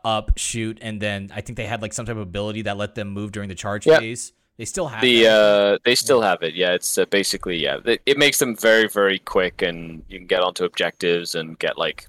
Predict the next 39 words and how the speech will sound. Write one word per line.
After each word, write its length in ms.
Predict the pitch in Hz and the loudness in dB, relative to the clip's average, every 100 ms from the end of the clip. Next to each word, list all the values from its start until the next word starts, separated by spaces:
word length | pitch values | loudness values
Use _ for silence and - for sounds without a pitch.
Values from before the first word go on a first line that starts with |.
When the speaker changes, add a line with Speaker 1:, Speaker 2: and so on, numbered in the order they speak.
| - | -12
Speaker 2:
points 320 | 90 85 - | -8 -8 -6
where 80 | 85 | -6
you 80 | 80 | -6
need 220 | 80 - | -8 -6
them 200 | 80 78 | -8 -8
and 140 | 78 | -10
stuff. 240 | - 73 - | -4 -4 -2
Although, 320 | 117 131 135 _ _ - | 0 0 0 _ _ -4
it's 140 | 147 - | -2 2
funny 240 | 190 156 | 4 4
because 200 | 117 117 | 2 0
there's 140 | 110 | 0
so 140 | - 147 | 2 0
much 180 | 143 110 | 0 2
other 160 | 110 - | 0 0
good 180 | 101 98 | -2 -2
stuff 280 | - 120 131 | 0 0 0
in 60 | |
the 80 | 123 | 0
book. 280 | 139 139 - _ | 0 0 -6 _
Even 180 | 127 143 | -4 2
though 120 | 139 | 4
Riptides 520 | 120 117 - 123 117 | 4 2 4 4 2
are 40 | 98 _ | -8 _
okay 580 | 101 101 - 117 110 95 | 0 0 2 4 4 4
and 100 | 90 | 0
Soar 180 | 98 90 | 0 0
Hammerheads, 460 | 90 98 117 120 | -2 -2 -2 0
like, 160 | 98 - | -2 0
everybody's 420 | 98 104 107 98 | -2 0 -2 -2
just 180 | - - | -6 -2
gravitating 540 | 95 92 95 98 92 | 0 0 0 -2 -4
towards 240 | 87 87 - | -4 -8 -4
all 140 | 98 | -2
these 180 | 95 95 | -2 -2
other 460 | 92 101 95 90 92 | 2 2 0 -4 -4
really 280 | 107 95 90 | -2 -2 0
good 200 | 95 - | -2 0
things 460 | 90 85 85 - | 0 0 -4 -6